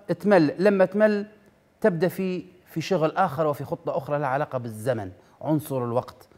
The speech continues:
وهذا جزء من خطه الامم المتحده في، في مشاكل واجد وفي اماكن وفي بؤر ساخنه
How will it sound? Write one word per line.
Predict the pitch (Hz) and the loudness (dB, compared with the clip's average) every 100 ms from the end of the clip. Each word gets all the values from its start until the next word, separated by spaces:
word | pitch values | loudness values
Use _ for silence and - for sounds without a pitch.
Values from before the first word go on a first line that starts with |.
| _ - | _ -4
وهذا | 135 147 | 0 2
جزء | 143 180 151 | 2 -2 -2
من | 147 | -4
خطه | - - 165 | -4 -4 -6
الامم | 151 170 | -2 0
المتحده | 147 143 - 185 151 | 0 -2 -4 -6 -4
في، | 143 156 151 147 - _ _ _ _ | -4 -4 -6 -8 -20 _ _ _ _
في | 190 | -6
مشاكل | 190 202 185 | -4 -4 0
واجد | 190 196 165 | 4 4 2
وفي | 151 170 | -4 -4
اماكن | 156 180 180 170 | -4 -2 -2 -2
وفي | 156 170 | -2 -2
بؤر | 165 156 147 | 0 0 0
ساخنه | - 175 170 170 | 2 0 0 -2